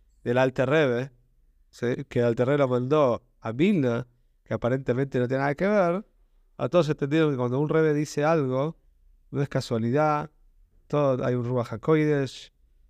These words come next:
hay, hay una providencia divina, Hashem maneja a todo el mundo, y por algo tenía que ir entonces. Y esto nos enseña a nosotros que también en nuestra vida, cada cosa que hacemos, cada lugar que vamos,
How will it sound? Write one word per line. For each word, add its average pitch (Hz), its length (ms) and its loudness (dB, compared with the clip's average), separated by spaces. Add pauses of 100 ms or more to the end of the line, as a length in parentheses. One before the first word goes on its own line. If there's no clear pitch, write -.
(260)
hay, 123 400 -2 (380)
hay 127 220 0
una 123 240 0
providencia 123 500 -2
divina, 147 280 0
Hashem 135 240 -2
maneja 131 320 -4
a 120 40 -4
todo 120 220 -2
el 117 60 -6
mundo, 165 540 2 (600)
y 135 80 -4
por 139 220 0
algo 147 480 0 (240)
tenía 127 320 0
que 117 120 -4
ir 110 160 -2
entonces. 110 640 -8
Y 143 160 0
esto 160 200 2
nos 151 160 0
enseña 143 360 -2
a 156 40 0
nosotros 147 840 -2 (560)
que - 120 -6
también 160 340 2
en 139 100 2
nuestra 135 440 0
vida, 131 540 0 (560)
cada 160 260 2
cosa 147 220 -2
que 131 80 -4
hacemos, 139 460 0
cada 147 180 -2
lugar 135 240 -2
que 117 160 -2
vamos, 127 880 -2